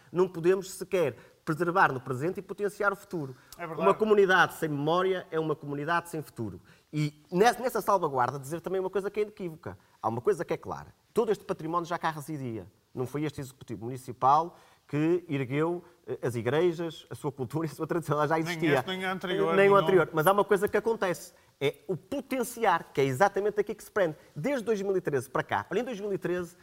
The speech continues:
Speaker 1: Braga tinha, creio eu, não tendo agora aqui os números de cor, mas nos chegava uma dezena,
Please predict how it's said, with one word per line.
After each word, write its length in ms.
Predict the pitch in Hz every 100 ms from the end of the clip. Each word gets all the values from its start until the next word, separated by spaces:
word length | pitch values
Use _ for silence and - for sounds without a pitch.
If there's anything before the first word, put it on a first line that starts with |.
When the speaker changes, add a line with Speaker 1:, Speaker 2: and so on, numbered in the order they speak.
| -
Speaker 1:
Braga 480 | 151 170 180 175 - _ _
tinha, 320 | - 175 165
creio 380 | 151 196 202 147
eu, 180 | 156 170 - -
não 340 | 143 143 156 156
tendo 200 | 147 143
agora 180 | 139
aqui 140 | 135 139
os 80 | 123
números 220 | 135 117
de 60 | -
cor, 260 | 139 156 - _
mas 220 | 139 170 160
nos 180 | 190
chegava 240 | - 139 143
uma 120 | 185
dezena, 540 | 135 123 156 160 160